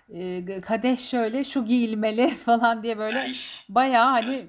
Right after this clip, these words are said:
Speaker 1: kuralları varmış gibi geliyor sanki onları okuyunca böyle ilk, e,
Speaker 2: Ya bir, tabii
Speaker 1: yirmi
Speaker 2: ki bir
Speaker 1: liste
Speaker 2: adam
Speaker 1: yapmışlar.
Speaker 2: istiyor yani. Tabii ki. Bir kere en temel şey, e,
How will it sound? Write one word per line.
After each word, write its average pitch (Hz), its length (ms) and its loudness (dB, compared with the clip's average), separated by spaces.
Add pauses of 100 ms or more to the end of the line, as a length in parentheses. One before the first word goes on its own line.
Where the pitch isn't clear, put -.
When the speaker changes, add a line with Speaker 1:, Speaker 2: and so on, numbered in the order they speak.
Speaker 1:
kuralları 233 720 0
varmış 175 380 -4
gibi 170 220 -10
geliyor 160 300 -4
sanki 165 340 -8
onları 165 280 -8
okuyunca 160 420 -10
böyle 160 260 -8
ilk, 180 180 -8 (500)
e, 165 80 -8
Speaker 2:
Ya 170 220 -2
bir, 160 180 -10
tabii 190 220 -6
Speaker 1:
yirmi 196 120 -6
Speaker 2:
ki 196 140 -6
bir 185 60 -4
Speaker 1:
liste - 180 -10
Speaker 2:
adam 170 160 -4
Speaker 1:
yapmışlar. 180 400 -14
Speaker 2:
istiyor - 520 -18
yani. - 520 -20 (260)
Tabii - 340 -16
ki. 87 300 -18 (280)
Bir - 60 -18
kere 156 200 -12
en 208 320 -14
temel - 320 -14
şey, - 320 -10 (1120)
e, 123 80 -12